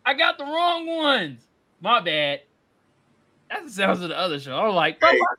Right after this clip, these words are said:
Speaker 1: I
Speaker 2: who do,
Speaker 1: find
Speaker 2: who
Speaker 1: this
Speaker 2: do you, while we're waiting here, who do you think will win in a fight between two hundred five-pound rats and,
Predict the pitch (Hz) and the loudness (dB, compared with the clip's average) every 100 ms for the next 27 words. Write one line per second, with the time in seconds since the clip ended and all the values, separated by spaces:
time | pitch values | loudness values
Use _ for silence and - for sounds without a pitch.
0 | 302 277 269 247 185 214 220 220 202 _ | -2 0 2 2 2 4 4 2 -2 _
1 | _ _ _ _ 151 190 180 180 160 139 | _ _ _ _ 6 8 8 6 6 4
2 | 135 143 - - 202 202 196 190 165 151 | 2 0 -6 -6 -2 0 2 2 2 0
3 | 151 143 135 143 127 104 _ _ 123 - | 2 2 0 2 0 -2 _ _ -10 -4
4 | 139 123 110 107 - _ _ _ _ _ | 0 0 -2 -6 -14 _ _ _ _ _
5 | _ _ - - 170 151 151 139 127 123 | _ _ -10 -4 0 2 2 2 0 -2
6 | - - 139 135 139 135 120 117 135 - | -6 2 2 2 0 0 2 2 0 -2
7 | - - _ _ _ _ _ _ _ - | -10 -12 _ _ _ _ _ _ _ 2
8 | 120 120 113 110 107 | 4 6 4 0 -4